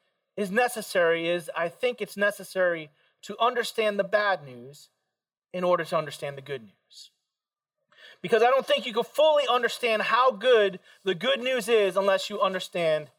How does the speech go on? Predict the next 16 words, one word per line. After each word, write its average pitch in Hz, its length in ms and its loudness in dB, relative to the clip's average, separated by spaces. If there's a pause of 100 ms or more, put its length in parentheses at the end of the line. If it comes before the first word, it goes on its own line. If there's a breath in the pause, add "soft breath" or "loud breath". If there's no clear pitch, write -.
(460)
the 151 100 -8
bad 147 340 -2
news. - 460 -20 (1400)
You 175 80 -14
see, 233 140 -2
hope 269 300 6
helpers 180 640 0 (500)
point 214 380 2 (140)
to 175 100 -10
the 151 80 -8
gospel. - 480 -10 (1080)
They 180 100 -4
speak 240 360 -6
the 214 100 -2
good 180 540 2 (300)
news. 175 760 -6